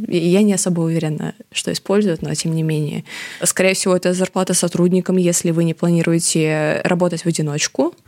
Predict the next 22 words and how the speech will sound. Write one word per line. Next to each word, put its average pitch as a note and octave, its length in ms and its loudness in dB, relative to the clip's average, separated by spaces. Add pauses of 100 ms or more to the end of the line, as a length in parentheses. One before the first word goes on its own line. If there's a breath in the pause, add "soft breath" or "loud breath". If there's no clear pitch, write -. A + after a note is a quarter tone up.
(280 soft breath)
Это, F#3+ 260 0
скорее F#3 320 0
всего, E3+ 200 0
какая-то F3+ 360 -2
тоже F3+ 240 2
бухгалт-, F3 440 0
бухгалтерия, E3+ 680 0
которую E3 360 -2
нужно D#3+ 240 0
вести. G#3+ 560 -2 (300 loud breath)
Человек, F3+ 360 2
который F3 320 0
должен F3 300 2
стоять D#3+ 600 -2 (120)
на F3 140 0
кассе D#3+ 580 -2 (380 soft breath)
и, F3 180 2
собственно, E3 340 -2
встр-, - 280 -8
встречать - 640 -2 (280)
э, D#3+ 280 0
посетителей. G3+ 800 0